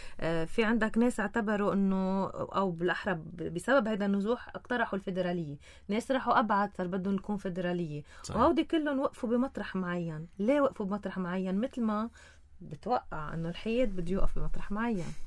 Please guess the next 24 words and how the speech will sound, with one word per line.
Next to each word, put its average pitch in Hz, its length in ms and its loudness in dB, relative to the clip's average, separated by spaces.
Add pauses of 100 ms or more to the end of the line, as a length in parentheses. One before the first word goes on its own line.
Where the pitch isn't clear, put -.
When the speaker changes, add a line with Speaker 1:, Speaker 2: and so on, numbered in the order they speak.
(140)
Speaker 2:
إن - 100 -6
شاء 107 120 2
الله 95 100 2
لا. 90 220 -2
Speaker 1:
إن - 140 -14
شاء 233 140 2
الله 233 140 2
لا. 185 180 0 (140)
بس 170 160 2
Speaker 2:
يعني 160 120 0
هلا - 100 0
Speaker 1:
أنا 190 100 6
Speaker 2:
عم، 185 220 2
Speaker 1:
حسب، 226 360 4
Speaker 2:
عم 202 80 2 (240)
Speaker 1:
حسب 214 300 4
صيغة 247 380 4
لبنان، 214 400 4
لأنه 202 240 2
ما 233 100 6
بعرف، 285 340 8
بقعد 226 260 2
بفكر 233 460 0
أنا 226 240 2